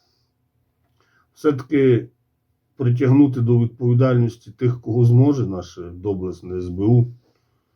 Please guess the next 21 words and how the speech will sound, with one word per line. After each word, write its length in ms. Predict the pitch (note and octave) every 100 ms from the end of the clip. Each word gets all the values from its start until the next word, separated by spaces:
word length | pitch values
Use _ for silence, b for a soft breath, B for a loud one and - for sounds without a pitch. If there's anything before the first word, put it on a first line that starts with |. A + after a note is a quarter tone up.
| _ _ _ _ -
зловить, 760 | G#2 A2+ B2 A2+ G2 - - b b b b _
багато 420 | F#2+ G2 G#2+ A2
що 180 | F2+ G2
роблять, 420 | G#2+ A#2 A2 G#2
по 80 | -
телевізору 520 | - G2+ G#2 G2 F#2+
нам 220 | G2 F#2+ F2+
показують, 500 | F#2 G#2 F#2 F2+ -
це 100 | F#2+
такий 260 | _ F#2+
тест 360 | F2 G2+ F#2 _ _
для 200 | F#2 F#2+
нашої 400 | F2 F#2 - F2
держави. 500 | F2 F2+ F2+ F2 E2 E2+ _ _ _ _ _ _ _
Потрібно 580 | A#2+ B2 B2 G2+ E2 E2+
за 240 | F2+ F2
пособництво 840 | E2 F#2+ - C#3+ C#3 G#2+ - - E2+
в 80 |
державних 480 | F2 F2 G2 F2+ F2+
зрадах 500 | E2+ G#2+ A#2+ F#2 -
тощо. 580 | - G2 E2 _ -